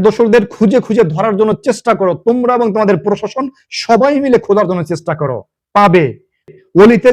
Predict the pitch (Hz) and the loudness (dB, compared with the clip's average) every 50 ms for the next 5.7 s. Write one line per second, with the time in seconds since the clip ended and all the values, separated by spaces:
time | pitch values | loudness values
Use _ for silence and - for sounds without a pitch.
0 | 196 202 202 208 208 262 247 190 170 190 196 208 226 233 196 175 190 196 190 185 | 4 4 2 4 2 2 2 2 2 0 0 2 2 2 0 0 0 -2 0 2
1 | 220 233 240 247 254 - - - - 220 208 175 202 220 220 233 240 240 254 247 | 2 2 2 2 -2 -6 -10 -6 0 0 2 4 4 4 4 4 4 2 0 -4
2 | _ _ _ _ - 117 127 269 302 277 247 214 175 147 131 - - - - - | _ _ _ _ -8 -2 0 2 2 2 2 2 0 0 -4 -8 -10 -6 -2 2
3 | - 302 - - 226 175 151 143 226 214 196 165 202 233 262 285 190 - 208 180 | 2 2 0 -2 -8 -6 -4 0 0 0 2 2 0 0 0 -2 -2 -2 -4 -2
4 | 156 156 156 151 170 165 170 165 160 139 156 151 123 143 147 - - 180 185 220 | -2 -4 -4 -4 -6 -6 -4 -4 -2 -2 -2 -4 -4 -4 -6 -6 -6 -4 -2 -2
5 | 247 269 262 - _ _ _ - - - - 294 294 294 | -2 -2 -4 -8 _ _ _ -16 -8 -2 2 4 4 4